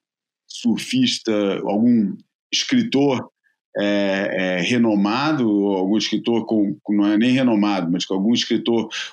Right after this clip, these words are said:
com a, com a habilidade, com a, com as ferramentas, é,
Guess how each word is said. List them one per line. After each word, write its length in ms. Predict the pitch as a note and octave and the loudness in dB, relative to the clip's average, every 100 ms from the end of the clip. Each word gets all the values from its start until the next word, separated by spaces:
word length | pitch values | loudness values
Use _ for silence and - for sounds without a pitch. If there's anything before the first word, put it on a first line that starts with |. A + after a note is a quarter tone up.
| _ | _
com 260 | - A2 A2 | -2 2 2
a, 280 | G#2+ G2+ F#2 | 2 0 -2
com 200 | - G2+ | -2 -2
a 60 | |
habilidade, 760 | G2 F#2+ G2+ F#2+ G2 A#2+ C3 A2+ | 0 0 2 2 0 0 -2 -2
com 180 | G#2+ G#2 | 0 0
a, 160 | G2 | 0
com 100 | F2+ | -4
as 140 | F#2+ F2+ | -4 -2
ferramentas, 840 | A#2+ A#2 G#2+ G2+ B2 A#2 G2 - - - - _ | -2 -2 0 0 0 0 -2 -4 -8 -16 -16 _
é, 540 | F#2+ F#2+ F#2+ G2 F#2+ | -4 0 0 0 -2